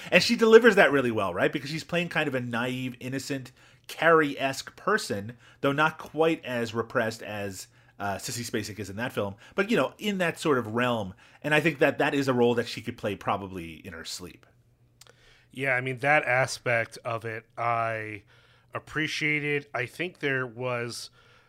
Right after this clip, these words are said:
Speaker 2: it, I wonder in a movie that was a little less, I mean, for a movie that's supposed to be, uh, kind of like a, a,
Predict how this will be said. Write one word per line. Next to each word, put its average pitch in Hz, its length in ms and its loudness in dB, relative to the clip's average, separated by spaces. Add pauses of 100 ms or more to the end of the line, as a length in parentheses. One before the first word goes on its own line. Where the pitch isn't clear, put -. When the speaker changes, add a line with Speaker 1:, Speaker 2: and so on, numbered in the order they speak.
(380)
Speaker 2:
it, - 280 -2 (300)
I 147 100 2
wonder 185 300 2
in 180 140 0
a 156 60 2
movie 147 300 -4
that 135 180 -4
was 123 180 -6
a 123 60 -4
little 123 520 -6
less, 110 640 -8 (640)
I 143 80 0
mean, 147 160 2
for 151 180 0
a 147 40 0
movie 180 260 -4
that's 165 200 2
supposed 147 300 -2
to 139 60 -8
be, 123 500 -6
uh, 110 340 -10 (160)
kind 127 280 -8
of 104 140 -12
like 110 240 -12
a, 95 300 -16
a, 87 340 -16